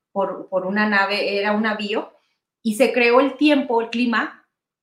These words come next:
se creó desde hace muchos años, ¿no? Pero porque hubo una catástrofe en un barco, porque no sabían de los tiempos y, pues, lanzaban los barcos. Era como en el Titanic en ese tiempo.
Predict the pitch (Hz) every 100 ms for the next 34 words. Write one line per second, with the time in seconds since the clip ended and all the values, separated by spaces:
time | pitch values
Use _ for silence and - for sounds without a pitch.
0 | _ - 220 220 202 208 262 220 196 196
1 | 196 214 214 - - 220 196 175 220 302
2 | _ _ _ _ _ _ _ - 233 233
3 | 240 262 262 269 233 - 294 - 226 214
4 | 208 208 214 208 226 220 208 190 196 214
5 | 202 202 208 214 - 240 220 233 233 214
6 | 175 170 156 160 190 202 214 226 220 -
7 | 240 240 240 202 185 185 202 202 214 214
8 | 202 190 214 220 220 349